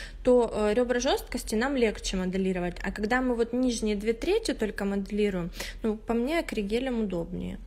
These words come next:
Там, конечно, вы можете поэкспериментировать. Если что, напишите мне, как вам понравилось. Так, ну и давайте вот серенькое. Я люблю очень сильно серенький цвет.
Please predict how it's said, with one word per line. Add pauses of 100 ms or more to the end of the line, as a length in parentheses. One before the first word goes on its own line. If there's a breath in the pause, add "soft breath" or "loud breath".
(400)
Там,
конечно,
вы
можете
поэкспериментировать.
Если
что,
напишите
мне,
как
вам
понравилось. (800 loud breath)
Так,
ну
и
давайте
вот
серенькое.
Я
люблю
очень
сильно
серенький
цвет.